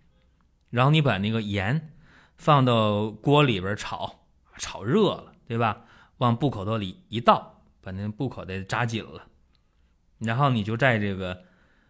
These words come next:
疼的位置，哪儿疼你就在哪儿来呗，对吧？像膝关节儿、关节炎、膝关节的骨增生、膝关节骨刺，这基本都一个病了啊。你就在这个膝关节局部，你就给它做这个热敷。哎，这特别简单。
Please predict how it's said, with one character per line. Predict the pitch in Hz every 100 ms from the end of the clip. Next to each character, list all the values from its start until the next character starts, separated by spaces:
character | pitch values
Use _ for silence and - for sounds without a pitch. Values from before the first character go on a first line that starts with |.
| _ _
疼 | - 110 143
的 | 175
位 | 143 127
置， | 98 95
哪 | 92
儿 | 90
疼 | 101 117 165 151 127
你 |
就 | 139 170 175
在 | 185 156
哪 |
儿 | 101
来 | 87 107
呗， | 180 185 - -
对 | 113
吧？ | 104
像 | 123 117
膝 | - 131
关 | 123 123
节 | 107
儿、 | 104 120 - - _
关 | 123 120
节 | 120
炎、 | 117 101 123 - _ -
膝 | - 117
关 | 120 120
节 | 107
的 | 113
骨 | 98
增 | 95 117 120
生、 | 120 120 - _
膝 | - 123
关 | 123
节 | 117 123
骨 | 98
刺， | 90 160
这 | 117 135 -
基 | -
本 | 147 107
都 | 113
一 | 110
个 |
病 | 131 139
了 | 95
啊。 | 90 87 - _ - - _ _ 110
你 |
就 | 107
在 | 135 135
这 | 117
个 | 113
膝 | - 139
关 | 123
节 | 117
局 | 110 104
部， | 123 117
你 |
就 | 95
给 | 98
它 |
做 | 92 113 92
这 | 90
个 | 85
热 | 90 110
敷。 | 95 104 98 _ _ _ _ _ _ _ -
哎， | 110
这 | 120 190
特 | 190 262
别 | 160
简 | 123 95
单。 | 85 82